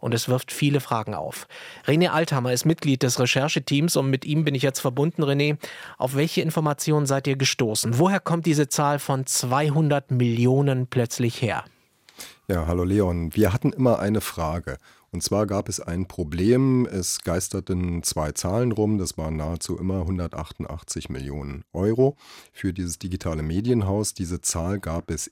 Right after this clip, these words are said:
Speaker 2: erstmals im Anfang November zweitausendeinundzwanzig. Und dann gab es sie wieder im März zweitausendzweiundzwanzig.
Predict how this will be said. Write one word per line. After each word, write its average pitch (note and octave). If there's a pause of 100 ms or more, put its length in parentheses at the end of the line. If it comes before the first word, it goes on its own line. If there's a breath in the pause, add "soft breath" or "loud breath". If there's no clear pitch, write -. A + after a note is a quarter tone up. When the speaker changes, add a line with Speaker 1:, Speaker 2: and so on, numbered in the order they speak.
Speaker 2:
erstmals F2+
im D2
Anfang E2+
November E2+
zweitausendeinundzwanzig. D#2+ (580 loud breath)
Und F#2
dann F2
gab E2+
es D#2+
sie D2+
wieder F#2
im D2+
März E2+
zweitausendzweiundzwanzig. E2+